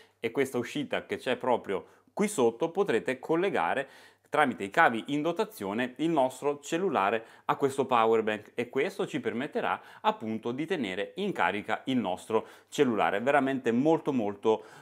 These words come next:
eh, utile se non vogliamo andare a, eh, consumare la batteria del nostro device. Ovviamente invece per andare a ricaricare il nostro Flow abbiamo quest'altra uscita, ovviamente U S B C, e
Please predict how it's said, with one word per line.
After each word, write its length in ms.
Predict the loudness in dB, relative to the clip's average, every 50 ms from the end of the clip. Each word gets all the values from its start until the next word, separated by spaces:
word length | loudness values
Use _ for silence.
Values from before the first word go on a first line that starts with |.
| -16 -8
eh, 440 | -2 0 2 2 4 4 2 2 0 2 2
utile 720 | 2 2 2 2 -2 0 2 2 2 0 -2 -10 -20 _ _
se 180 | -10 -4 -2 -2
non 140 | 0 0
vogliamo 320 | -2 -2 -2 0 0 0 0
andare 420 | 0 0 0 0 0 -2 -6 -6 -4
a, 220 | -2 0 0 0 -4 -8 -20 _ _ -20 _ -6
eh, 120 | -6 -4
consumare 460 | -2 -2 -4 -4 -4 -4 -4 -2 -2
la 80 | -2 -2
batteria 400 | -2 -4 -4 -4 -4 -4 -4 -4
del 120 | -4 -6
nostro 400 | -6 -6 -8 -8 -8 -10 -10 -10
device. 880 | -8 -4 -2 -2 0 0 -2 -4 -4 -6 -8 -10 -6 -4 -4 -4 -4 -6 -18 -20 -20 -20 -2 4
Ovviamente 460 | 6 8 8 8 6 4 0 0 0
invece 480 | 0 2 2 2 0 2 2 2 2 4
per 180 | 4 4 4
andare 320 | 6 6 6 6 6 6 6
a 120 | 4 2
ricaricare 640 | 2 2 2 2 0 2 4 4 4 4 4 2 2
il 120 | 0 0 2
nostro 500 | 2 2 2 2 0 0 0 0 0 0
Flow 240 | 2 6 6 8
abbiamo 480 | 8 8 6 4 4 2 2 2 0 -4
quest'altra 560 | -4 -6 -2 4 4 4 4 4 2 2 2
uscita, 480 | 2 2 -2 -4 -4 -6 -2 0 0 2
ovviamente 360 | 0 0 -2 -4 -4 -2 -2
U 220 | 0 0 2 4
S 300 | 2 2 2 -2 -6 -6
B 200 | -4 -4 -4 -6 -6
C, 340 | -6 -6 -4 -4 -4 -6 -8 -12 -20 -20 -20 _ _
e 380 | 0 2 2 0 -2 -8 -18